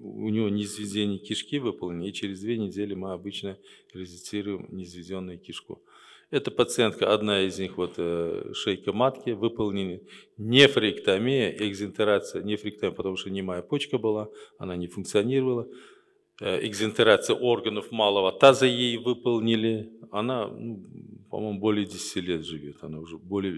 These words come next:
лет пятнадцать даже. Это через пять лет снимки привезены. И ей мы выполнили У К С. Почему У К С? Когда одна почка, я категорически противник, чтоб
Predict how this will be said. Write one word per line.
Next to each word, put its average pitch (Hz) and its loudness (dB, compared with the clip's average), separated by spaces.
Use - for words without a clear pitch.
лет 95 -10
пятнадцать 80 -6
даже. 76 -12
Это - -8
через 90 -6
пять 90 -2
лет 85 -6
снимки 90 -8
привезены. 120 -2
И 127 2
ей 127 8
мы 139 6
выполнили 127 4
У - 0
К - -4
С. 80 -2
Почему 123 6
У 117 4
К 131 6
С? 139 10
Когда 110 10
одна 107 6
почка, 127 4
я 98 6
категорически 107 4
противник, 95 0
чтоб - -12